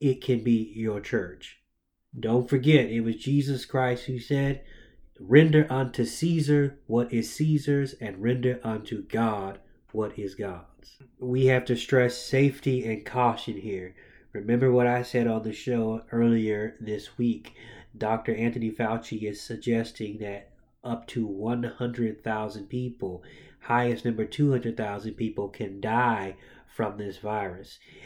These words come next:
And the peak time will be around the twelfth of April to the fifteenth of April, where they're expecting on that date will be the peak time where people will start to die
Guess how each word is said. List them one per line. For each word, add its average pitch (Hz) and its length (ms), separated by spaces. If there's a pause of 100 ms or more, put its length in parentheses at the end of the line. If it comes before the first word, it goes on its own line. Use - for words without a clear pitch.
(140)
And 117 160
the - 80
peak - 400
time 110 380
will 110 140
be 117 400
around 101 800 (640)
the 110 560 (160)
twelfth 131 320
of 117 160
April 117 360
to 120 160
the 104 120
fifteenth 127 720
of - 120
April, 98 340
where 101 160
they're 101 160
expecting 110 720 (260)
on 101 240
that 127 320
date 110 400 (320)
will - 120
be 110 200
the - 140
peak - 720 (260)
time 117 420
where 101 420
people 120 280
will 104 180
start 98 340
to 92 80
die 101 380